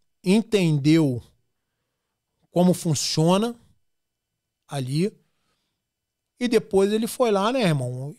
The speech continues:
e falou, ó, isso funciona assim, assim, assim. Eu vejo hoje em dia muito especialista aí, irmão, que fala um monte de asneira, mano. Fala um monte de asneira. E, às vezes, muitos policiais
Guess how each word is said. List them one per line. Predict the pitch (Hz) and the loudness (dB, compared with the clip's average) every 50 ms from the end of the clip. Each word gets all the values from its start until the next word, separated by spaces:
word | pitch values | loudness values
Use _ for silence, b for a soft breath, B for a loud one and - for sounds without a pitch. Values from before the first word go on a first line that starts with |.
| _ | _
e | 165 156 | -12 -10
falou, | - - 247 247 214 156 | -8 -6 -4 -4 -2 -4
ó, | 123 113 101 - _ _ _ - | -4 -6 -10 -14 _ _ _ -12
isso | 127 - - | -10 -10 -10
funciona | - - 165 135 - - 147 139 143 | -8 -6 -6 -6 -4 -6 -6 -6 -6
assim, | 143 - - 156 151 | -6 -6 -6 -6 -6
assim, | 139 - - 165 | -6 -4 -4 -4
assim. | 175 185 - - 131 107 - _ _ _ _ _ _ _ _ _ _ | -4 -4 -6 -6 -8 -10 -12 _ _ _ _ _ _ _ _ _ _
Eu | - 185 | -14 -12
vejo | 139 131 156 180 196 190 196 | -8 -4 -4 -4 -2 -2 -2
hoje | 196 196 180 185 | -2 -2 -2 -2
em | 170 143 | -4 -4
dia | 127 120 131 170 196 202 180 135 | -4 -6 -4 -2 -2 0 -2 -2
muito | 113 113 117 139 180 202 - - | -4 -8 -8 -8 -8 -8 -8 -8
especialista | - - - - 208 202 - - 214 170 147 135 135 156 185 175 - - - 175 | -10 -8 -6 -6 -6 -6 -6 -6 -6 -6 -6 -6 -6 -6 -6 -6 -8 -8 -8 -6
aí, | 151 139 131 135 143 165 175 | -6 -6 -6 -6 -6 -4 -4
irmão, | 165 160 156 143 131 123 120 113 110 _ _ _ _ _ _ _ _ _ _ _ _ _ _ _ _ _ _ _ | -4 -4 -6 -8 -10 -12 -12 -14 -16 _ _ _ _ _ _ _ _ _ _ _ _ _ _ _ _ _ _ _
que | _ - | _ -18
fala | 156 - - - 156 147 160 175 | -16 -14 -12 -10 -8 -8 -6 -6
um | 180 175 170 160 147 143 | -6 -4 -4 -6 -6 -6
monte | 139 139 139 147 160 175 180 - - - 214 180 | -6 -6 -6 -4 -4 -4 -4 -4 -6 -8 -8 -8
de | 151 139 139 156 180 196 | -8 -8 -8 -6 -4 -4
asneira, | 202 202 185 143 127 139 135 139 139 147 156 170 175 156 127 | -2 -2 -4 -4 -6 -6 -6 -4 -4 -2 -2 -2 -2 -2 -4
mano. | 113 107 101 98 - _ _ _ _ _ _ _ _ _ _ _ _ _ _ _ _ _ _ _ _ _ _ _ _ _ | -6 -10 -14 -20 -20 _ _ _ _ _ _ _ _ _ _ _ _ _ _ _ _ _ _ _ _ _ _ _ _ _
Fala | - 113 123 147 | -16 -12 -10 -8
um | 156 147 | -6 -6
monte | 135 147 151 - - | -6 -6 -8 -8 -8
de | 170 170 196 | -6 -4 -4
asneira. | 202 165 165 160 156 156 147 131 117 b b b b | -2 -2 -2 -4 -4 -4 -6 -8 -10 b b b b
E, | - 208 240 254 | -2 0 2 2
às | 214 170 127 | 2 0 -2
vezes, | 135 127 160 208 220 190 160 147 127 147 147 147 | -4 -2 0 0 0 0 -2 -4 -8 -8 -8 -8
muitos | 139 147 156 170 185 214 240 254 294 320 339 330 - - 240 - | -6 -4 -2 -2 -2 0 0 2 2 2 2 0 -4 -6 -8 -8
policiais | - - 240 220 214 208 - - - 160 156 175 190 180 143 120 - - | -8 -6 -4 -2 -2 -2 -2 -2 -2 -2 0 0 0 -2 -2 -4 -8 -12